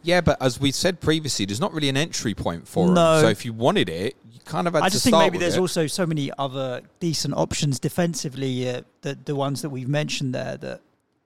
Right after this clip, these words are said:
Speaker 2: it didn't, it didn't appeal.
Speaker 1: Uh, and then the only other ones between sort of five and two percent,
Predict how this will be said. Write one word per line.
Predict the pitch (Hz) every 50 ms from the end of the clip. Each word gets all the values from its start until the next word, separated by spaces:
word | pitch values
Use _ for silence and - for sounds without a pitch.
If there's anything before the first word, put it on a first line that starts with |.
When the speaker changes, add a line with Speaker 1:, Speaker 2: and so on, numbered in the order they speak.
| _ _ _ _ _ _ _ -
Speaker 2:
it | 160 147 139
didn't, | 180 151 151 147 - - -
it | - 151 131
didn't | - 135 139 131
appeal. | - - 156 139 139 139 139 _ _ _ -
Speaker 1:
Uh, | 107 107 110 107 110 101
and | 110 113
then | 113 113
the | 113 120
only | 127 127 127 127
other | 123 110 113
ones | 113 117 117 113 113 107 - -
between | - 107 - - 123 113 110 101
sort | - 110 - -
of | -
five | - 117 110 107 104 98
and | 101 -
two | - - 113 104
percent, | - 101 - - 110 107 107 107